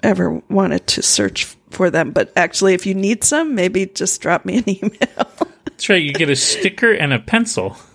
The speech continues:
Speaker 1: <laughs> A pencil. I, I'd be willing to do that. Um, and, uh, yeah, so that's what I got for this week. Um, do you have anything else you,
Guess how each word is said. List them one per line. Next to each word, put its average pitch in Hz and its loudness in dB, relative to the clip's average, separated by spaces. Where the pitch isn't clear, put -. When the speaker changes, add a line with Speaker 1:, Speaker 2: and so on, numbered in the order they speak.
Speaker 1:
<laughs> - -14
A 254 4
pencil. 240 2
I, 208 -4
I'd 254 -4
be 226 2
willing 165 2
to 175 -4
do 175 -2
that. 175 0
Um, 208 0
and, 180 2
uh, 175 2
yeah, 202 4
so - 0
that's 240 2
what 226 2
I 190 2
got 185 0
for - -4
this 185 -2
week. - -2
Um, 180 0
do 226 2
you 240 6
have 240 2
anything 233 2
else 208 0
you, 226 0